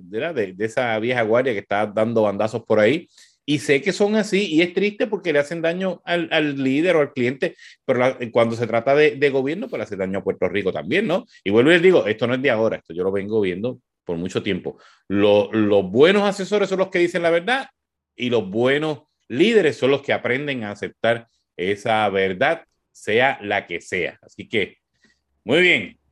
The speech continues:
ya, ya hablamos de, de los lambones, <laughs> y vamos entonces. Oye, qué, qué chavienda, ¿verdad? Que uno siempre tiene que tirarse un comentario así, pero bueno, ni modo.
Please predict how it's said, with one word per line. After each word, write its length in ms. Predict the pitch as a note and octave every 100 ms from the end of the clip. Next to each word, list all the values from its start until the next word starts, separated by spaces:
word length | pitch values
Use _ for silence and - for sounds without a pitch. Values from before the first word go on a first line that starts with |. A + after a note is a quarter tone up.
| _
ya, 640 | G2 A#2 C3+ C3 A2+ F#2 E2+
ya 140 | G#2
hablamos 560 | A#2+ C3 C#3 C3 B2 G#2 _ _
de, 360 | A2 A2 G2 G2
de 140 | G#2
los 100 | A2
lambones, 640 | A#2 B2 D3+ E3 C#3 C#3 -
<laughs> 840 | C3+ - - C3 - - - - -
y 100 | G2+
vamos 280 | B2+ D3+ D3
entonces. 560 | B2+ D3 C#3 C3 A#2+ - - - - _ _ _ _ _ _
Oye, 340 | F2 D#2+ C#2 -
qué, 260 | D#2+ D#2
qué 120 | E2+
chavienda, 480 | E2+ F#2+ E2+ F2 C#2
¿verdad? 240 | C2+ - -
Que 100 | D2
uno 160 | E2+
siempre 300 | - F2 F2+
tiene 160 | F2+ F2+
que 80 | F2
tirarse 340 | E2+ E2+ -
un 80 | D#2
comentario 500 | E2+ E2 E2+ F#2+ G2+
así, 200 | G2 G2
pero 220 | F#3+ C#3+
bueno, 280 | F2+ D2+ B1+
ni 120 | C#2
modo. 320 | F2 D#2+ C2+